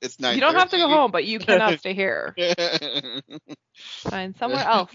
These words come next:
Speaker 2: to be loud. Thank you very much.
Speaker 1: <laughs> Or you could go to a, have somebody else host it, and then you go, and then you could leave at eight. <laughs>
Speaker 2: So many different cultures. I could just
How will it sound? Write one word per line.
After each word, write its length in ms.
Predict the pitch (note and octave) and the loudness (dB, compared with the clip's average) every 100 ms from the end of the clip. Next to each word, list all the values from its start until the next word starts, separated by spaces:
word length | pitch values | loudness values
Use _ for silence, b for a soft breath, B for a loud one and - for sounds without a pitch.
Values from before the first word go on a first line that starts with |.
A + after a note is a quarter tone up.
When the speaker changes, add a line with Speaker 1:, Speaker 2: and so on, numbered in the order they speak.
| C4 | -12
Speaker 2:
to 400 | C4+ C4+ C4 A#3+ | -8 -6 -6 -6
be 120 | A#3 | -4
loud. 440 | F#3+ D#3+ C3 G#2+ - - | -2 0 0 -2 -8 -16
Thank 160 | E3+ | -14
you 60 | - | -12
very 140 | C#3+ | -10
much. 920 | C3 - _ G3+ F#3+ E3 E3 B2+ C3+ C3 | -10 -14 _ -6 -4 -2 -2 -4 -6 -8
Speaker 1:
<laughs> 60 | C#3 _ B B B B B _ _ _ _ _ _ _ C3+ | -10 _ B B B B B _ _ _ _ _ _ _ -8
Or 40 | |
you 80 | D#3 | -8
could 160 | D#3 B2+ | -8 -14
go 260 | - A#2+ B2 | -12 -10 -10
to 600 | - - D#3+ A#2 F#2+ G2 - | -14 -16 -16 -18 -18 -18 -14
a, 180 | F2+ - | -12 -10
have 180 | A2 G#2 | -12 -14
somebody 240 | G2 G2 | -12 -10
else 240 | F#2+ G2+ - | -6 -6 -8
host 320 | F#2 F#2 - | -12 -12 -12
it, 120 | F2+ | -12
and 80 | F#2+ | -14
then 120 | F#2+ | -16
you 180 | G#2 A#2+ | -14 -12
go, 300 | G#2+ F#2+ F#2 | -10 -10 -12
and 100 | G2 | -14
then 100 | F#2 | -14
you 140 | F#2 | -14
could 120 | F#2 _ F2+ | -20 _ -12
leave 400 | G2+ G2+ F#2+ F#2 - | -10 -12 -12 -16 -10
at 80 | F2+ - | -10 -6
eight. 460 | F2+ F2 - - - | -6 -6 -14 -14 -2
<laughs> 1400 | D#3 G3+ F3+ F3+ E3 F3+ F3 - F#3 F#3+ E3+ G3+ - F#3+ | 2 4 6 6 4 2 0 -2 -4 -4 -2 -4 -4 -14
Speaker 2:
So 540 | - G3+ F#3+ G#3 A3 | -2 0 0 0 -2
many 320 | A3+ G3+ F#3 F3 | -4 -4 -4 -6
different 340 | F3 F3+ E3 | -8 -8 -6
cultures. 800 | D#3+ D#3 - - - - - _ - | -4 -6 -8 -10 -10 -12 -20 _ -12
I 100 | D#3+ | -10
could 140 | E3+ | -6
just 200 | D#3+ D#3+ | -6 -4